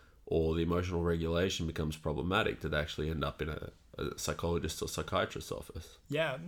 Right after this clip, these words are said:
Speaker 2: and emotional regulation is kind of, um, that's probably a really important point, actually, is that emotional regulation, even though it's not in our diagnostic criteria, it's, it's a really key element to A D H D. You might hear, hear that it's, it's all over TikTok as well, is that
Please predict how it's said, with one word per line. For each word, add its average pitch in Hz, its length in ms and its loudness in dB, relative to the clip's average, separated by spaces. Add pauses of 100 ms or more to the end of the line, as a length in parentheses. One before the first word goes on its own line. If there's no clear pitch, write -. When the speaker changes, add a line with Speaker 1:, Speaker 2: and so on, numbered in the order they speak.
(140)
Speaker 2:
and 156 280 0
emotional 143 400 -2
regulation 131 520 -4
is 127 120 -8
kind 131 200 -10
of, - 880 -12
um, 135 260 -4
that's 160 120 -2
probably 143 200 2
a 135 60 -2
really 139 260 -4
important 123 360 -8
point, 143 240 -4
actually, 131 300 -6
is 123 120 -6 (140)
that 143 100 -2
emotional 135 380 -2
regulation, 127 680 -6 (180)
even 151 160 2
though 139 80 2
it's - 140 -2
not 147 200 0
in 143 120 0
our 135 200 0
diagnostic 123 460 -6
criteria, 135 540 -4
it's, - 240 -6 (320)
it's - 100 -6
a 143 40 2
really 156 160 4
key 143 260 -4
element 131 360 -2 (160)
to 139 280 0
A 139 60 0
D 139 120 -2
H 143 180 -2
D. 156 100 2
You 160 160 2
might 151 200 2
hear, 139 440 0
hear 143 180 2
that 135 200 -2 (760)
it's, - 260 -8
it's 170 120 4
all 180 100 8
over 151 140 8
TikTok - 540 -2
as 117 140 -4
well, 131 200 0
is 127 80 -4
that 143 140 -6